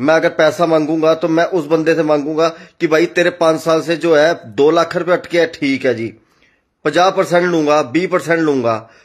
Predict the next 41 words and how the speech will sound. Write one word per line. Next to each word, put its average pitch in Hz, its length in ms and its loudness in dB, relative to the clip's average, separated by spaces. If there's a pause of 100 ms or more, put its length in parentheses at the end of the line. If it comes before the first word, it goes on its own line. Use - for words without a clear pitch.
(140)
मोटी 165 280 2
कमीशन 165 380 0
लूंगा। 117 480 0 (540)
वो 208 200 4
गल 202 200 4
तो - 800 0
समझ 165 340 0
आ 147 220 2
जाएगी 147 340 2
कि 165 180 -4
हाँ 135 280 2
भाई, 151 260 -4 (440)
ठीक 123 260 -8
है, - 300 -6 (220)
आधा 117 220 -4
हिंदी 120 260 -4
आज 117 160 -2
पंजाबी 113 440 -6
हो 110 60 -2
जा 90 140 -4
रहा 104 120 -4
है 107 60 -6
आज, 107 60 -18
पता 98 160 -14
नहीं 101 100 -10
क्यों। 117 140 -14 (1000)
वो 202 360 4
गल 180 260 0
तो 185 160 -4
समझ 175 260 -2
आ 151 100 4
जाएगी 151 380 0
कि 180 140 -10
भाई, 170 480 -2
बंदा 131 380 -2
जो 135 180 -2
है 117 100 -2
पैसे 123 300 -4
ले 107 180 -4
रहा 87 120 -4
है। - 200 -16